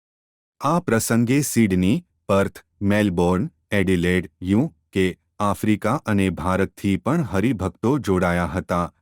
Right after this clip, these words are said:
ઠાકોરજીની નવયાત્રામાં બાળકો, યુવક યુવતીઓ અને વડીલોએ મિની કચ્છ ખડું કર્યું હતું.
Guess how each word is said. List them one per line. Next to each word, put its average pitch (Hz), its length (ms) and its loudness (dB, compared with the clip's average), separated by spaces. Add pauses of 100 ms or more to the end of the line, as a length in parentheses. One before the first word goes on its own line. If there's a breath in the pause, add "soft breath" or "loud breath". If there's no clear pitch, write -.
(140)
ઠાકોરજીની 117 800 0
નવયાત્રામાં 104 920 0
બાળકો, 92 580 0 (140)
યુવક 147 400 0
યુવતીઓ 117 480 2
અને 120 340 0
વડીલોએ 123 600 2
મિની 127 380 2
કચ્છ - 420 -4
ખડું 113 320 0
કર્યું 95 400 0
હતું. 95 420 -4